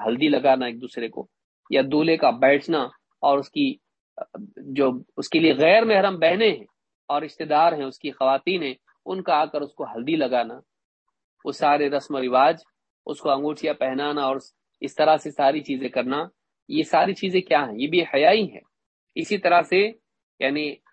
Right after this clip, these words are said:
نکاح کے دن کی باتیں، نکاح کی رات کی باتیں، نوجوان دولہا دلہن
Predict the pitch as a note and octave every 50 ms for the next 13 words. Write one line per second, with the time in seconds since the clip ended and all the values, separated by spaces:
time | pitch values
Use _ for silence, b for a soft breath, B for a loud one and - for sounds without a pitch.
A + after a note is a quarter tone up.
0 | _ _ - D3 C#3+ D3 C#3+ - F#3+ G3 G3 F#3 E3+ D#3+ _ - F3+ D#3+ D3 C#3+
1 | - _ _ _ _ - B2+ B2+ C#3+ F#3+ G#3 G#3 G3 - G#3 E3+ D3+ C#3 C3+ C#3
2 | - - E3 D3 A#2+ G#2+ _ _ _ _ _ _ _ _ B2+ B2 B2+ - E3 D#3+
3 | D#3 D3 C#3+ _ - C#3 B2+ A2+ A#2 B2 C#3 D#3+ E3+ - _ - C#3 B2 A#2 A2+
4 | A#2 _ D3+ C#3 A#2 G2+ _ _ _ _ _ _ _ _ _ _ C3 C3+ C3+ C#3
5 | C3+ C3 C3+ C3+ C#3 C3+ C3+ B2+ - - _ - C3+ B2 C3 D3 D#3+ D#3+ D#3 C#3
6 | C3 C3 - _ _ _ B2+ B2+ C#3 C#3 C3+ C3+ C3+ B2+ A#2